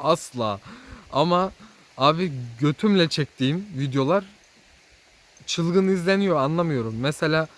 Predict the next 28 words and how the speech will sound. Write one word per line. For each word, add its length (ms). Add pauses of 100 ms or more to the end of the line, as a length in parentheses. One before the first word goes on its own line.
(360)
yani 380 (240)
ikisine 400
de 60
örnek 300
verecek 300
olursam 360
Supernatural 580
özel, 300 (300)
e, 80 (280)
videosu 300
çektim. 320
Final 280
özel 320
bölümü 280
çektim. 340 (720)
E, 40 (140)
o 160
videoyu 280
belki 280
var 140
ya 160
on 320
gün 180
falan 300
uğraştım. 460
On 300
gün. 260 (240)
Çünkü 380